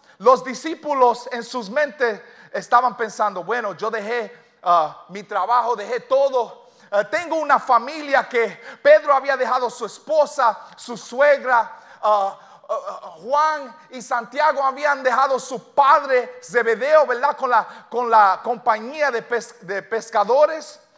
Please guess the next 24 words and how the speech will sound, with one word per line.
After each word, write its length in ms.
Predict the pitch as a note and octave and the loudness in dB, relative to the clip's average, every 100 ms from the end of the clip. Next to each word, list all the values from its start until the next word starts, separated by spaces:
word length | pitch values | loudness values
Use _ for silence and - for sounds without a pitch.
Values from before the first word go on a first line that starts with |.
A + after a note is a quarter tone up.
| _ _ | _ _
Ellos 260 | F4 F4 | -4 4
habían 400 | E4+ C#4+ E4+ D#4 | 4 4 0 -2
dejado 640 | C#4 A#3+ A3+ E4+ F#4 E4 - | 0 0 0 4 4 4 -2
todo 300 | B3+ A3+ G#3+ | -2 -2 -2
esto, 320 | F#3+ - F3+ - - | -4 -8 -8 -10 -2
pero 220 | D4 D4 | 2 2
en 80 | C#4+ | 0
su 180 | - C4 | -4 -6
mente 960 | C4 F4+ F4+ - A#3+ A#3 - _ _ - | -4 -4 -4 -2 -2 -2 -8 _ _ -2
tenían 560 | B3 C4+ F4+ E4+ C#4 | -2 -2 -4 -4 0
esta 400 | D4 C4+ - G3 | 0 0 -2 -2
preocupación 1120 | C4+ C4 C4 B3+ - G#3+ - C4 C4+ G#3 E3 D#3 _ _ _ _ _ | 2 2 2 -6 -6 -6 -10 -10 -8 -8 -10 -20 _ _ _ _ _
de 320 | _ G3+ G3 - | _ -12 -12 -4
cómo 720 | B3+ C4 A#3 G3+ F3 D#3+ _ _ - | 2 2 2 -4 -6 -10 _ _ -14
iban 380 | G#3+ G#3 G3+ | -4 -2 0
a 160 | G3 F3+ | -2 -4
traer 380 | F#3 F3+ F#3 - | 0 0 0 -4
provisión. 800 | F3+ F3 D#3+ - G3 F3 C#3+ C3 _ _ | -10 -10 -12 -18 -12 -10 -10 -12 _ _
Y 140 | E3 F3+ | -20 -20
Cristo 420 | A3+ A#3 - G#3+ | -16 -16 -10 -8
le 160 | F#3+ | -8
dice, 580 | F3+ F#3+ - F3+ D3 - _ _ _ _ _ _ _ _ _ _ _ _ _ | -10 -16 -12 -10 -10 -14 _ _ _ _ _ _ _ _ _ _ _ _ _
"Yo 160 | - A3 | -16 -14
soy 440 | - A3+ G#3 C3 | -10 -6 -6 -8